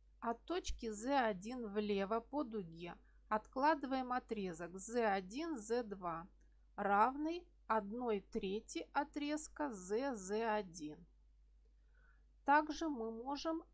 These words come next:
эту величину отложить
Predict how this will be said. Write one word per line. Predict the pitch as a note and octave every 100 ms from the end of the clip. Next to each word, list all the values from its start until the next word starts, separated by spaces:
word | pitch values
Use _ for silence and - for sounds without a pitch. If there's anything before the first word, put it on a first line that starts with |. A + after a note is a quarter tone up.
| -
эту | A#3 - B3
величину | B3 A#3+ A#3+ - A3+ G3 G3 D4 - - - - - - -
отложить | A3 A3 A3+ A3+ G#3 G#3+ C#4 D4+